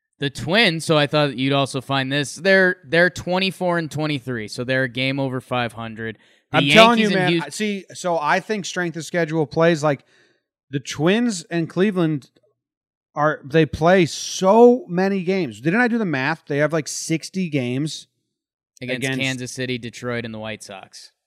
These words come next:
Speaker 2: And then, and then eight, and then seven and seven against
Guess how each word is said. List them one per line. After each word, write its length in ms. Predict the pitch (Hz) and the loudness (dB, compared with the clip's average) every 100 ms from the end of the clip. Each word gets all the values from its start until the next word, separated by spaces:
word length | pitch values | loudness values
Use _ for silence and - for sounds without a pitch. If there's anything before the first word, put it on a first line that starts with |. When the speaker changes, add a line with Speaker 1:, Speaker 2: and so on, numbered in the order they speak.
| - | -10
Speaker 2:
And 220 | 151 151 | -6 -2
then, 340 | 156 160 151 139 | -2 -2 -4 -6
and 160 | 143 147 | -6 -4
then 160 | 147 | -4
eight, 380 | 139 143 156 - _ _ _ _ - | -2 -2 -2 -4 _ _ _ _ -10
and 140 | 147 147 | -4 -2
then 140 | 139 | -2
seven 720 | - 160 151 147 156 151 139 - | -4 0 2 2 0 0 -4 -8
and 180 | 139 127 | -10 -8
seven 500 | - 151 147 131 123 | -4 0 0 0 -4
against 680 | 120 120 127 120 - - | -6 -6 -4 -6 -8 -16